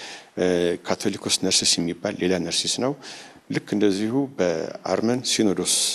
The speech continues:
ጠርቶ፣ እ፣ የአራት መቶ ሃምሳ አንዱን ዓመተ ምህረትና የኪልቅዶን ጉባኤውን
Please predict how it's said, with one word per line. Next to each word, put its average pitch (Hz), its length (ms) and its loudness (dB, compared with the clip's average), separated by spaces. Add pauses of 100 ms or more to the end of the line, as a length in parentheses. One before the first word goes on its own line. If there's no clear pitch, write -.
(160)
ጠርቶ፣ - 280 -4 (680)
እ፣ 87 120 -2 (380)
የአራት 101 320 0
መቶ - 180 -2
ሃምሳ 95 280 0
አንዱን 92 260 -4
ዓመተ 90 300 -6
ምህረትና 92 440 -2
የኪልቅዶን 92 640 -4
ጉባኤውን 95 440 0